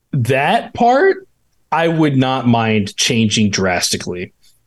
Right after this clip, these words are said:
because there's some really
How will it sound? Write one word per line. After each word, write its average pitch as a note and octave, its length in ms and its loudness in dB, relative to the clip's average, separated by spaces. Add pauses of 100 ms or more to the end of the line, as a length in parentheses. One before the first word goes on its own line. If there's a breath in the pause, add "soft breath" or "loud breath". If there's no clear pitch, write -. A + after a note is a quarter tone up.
because A#2+ 360 -2
there's - 580 -2 (220)
some A#2 640 2
really B2+ 720 0